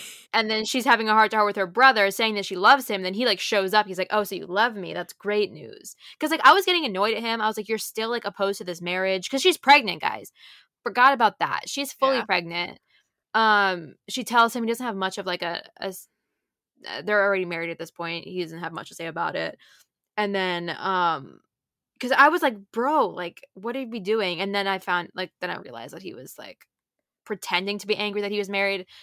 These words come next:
Speaker 2: and then I was like, "Oh,
Speaker 1: Just the
Speaker 2: okay."
Speaker 1: sheer amount of, like,
Speaker 2: Shenanigans.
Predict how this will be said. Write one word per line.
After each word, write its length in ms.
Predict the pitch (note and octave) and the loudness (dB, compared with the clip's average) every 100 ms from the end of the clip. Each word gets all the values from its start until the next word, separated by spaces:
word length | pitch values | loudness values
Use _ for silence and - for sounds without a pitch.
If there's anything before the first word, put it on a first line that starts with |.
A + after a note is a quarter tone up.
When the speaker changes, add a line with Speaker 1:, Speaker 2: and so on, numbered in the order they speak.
| - _ | -20 _
Speaker 2:
and 80 | G3 | -8
then 60 | D#3 | -8
I 20 | |
was 80 | B2 | -10
like, 80 | G#2+ | -10
"Oh, 40 | |
Speaker 1:
Just 140 | - C#4 | -10 -10
the 80 | D4+ | -10
Speaker 2:
okay." 0 | |
Speaker 1:
sheer 380 | - - F4 G4 | -10 -10 -8 -10
amount 340 | F#4+ F4+ E4 | -6 -6 -6
of, 240 | D4+ B3 _ _ _ _ _ _ _ _ _ _ _ A#3 | -10 -12 _ _ _ _ _ _ _ _ _ _ _ -10
like, 160 | A#3 | -4
Speaker 2:
Shenanigans. 500 | A#3 G#3 G#3 A#3+ _ | -2 -2 -6 -14 _